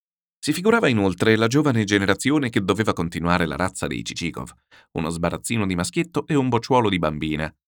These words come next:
anzi due maschietti e due o tre femminette, a ciò fosse noto all'universo intero che egli veramente esisteva e viveva, che non era passato come un'ombra sulla faccia della terra,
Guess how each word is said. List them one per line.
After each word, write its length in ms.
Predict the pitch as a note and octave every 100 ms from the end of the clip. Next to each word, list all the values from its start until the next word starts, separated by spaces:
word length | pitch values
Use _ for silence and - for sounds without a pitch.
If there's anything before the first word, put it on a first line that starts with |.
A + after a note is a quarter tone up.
| _
anzi 340 | C#3+ C#3 - _
due 280 | E3+ A3
maschietti 400 | D3 C#3 G#3+ G#3
e 20 | C3+
due 200 | D3 D#3+
o 100 | A#2
tre 140 | B2+
femminette, 640 | - D#2+ B1 G#1 - - _
a 100 | F3
ciò 140 | F3+
fosse 280 | F3 C3+ -
noto 200 | B2 G2
all'universo 480 | F2 E2+ F2 F#2+ C3
intero 320 | A2+ G2 F#2+
che 100 | F2
egli 220 | F#2+ E2
veramente 420 | D#2+ A#2+ D3 F2
esisteva 460 | D2+ D2+ - F2+ D#2
e 100 | C#2+
viveva, 500 | C#2 D2+ D#2+ D#2+ E2 - - - _
che 140 | -
non 180 | D#3 F3+
era 140 | F#3
passato 440 | - F#2 - F2 F#2
come 180 | E2+ E2
un'ombra 500 | E2+ F#2+ F#2+ E2+ E2
sulla 260 | - C#2+
faccia 280 | C#2 F2 E2+
della 240 | D2 C2+
terra, 440 | B1+ C#2 - D2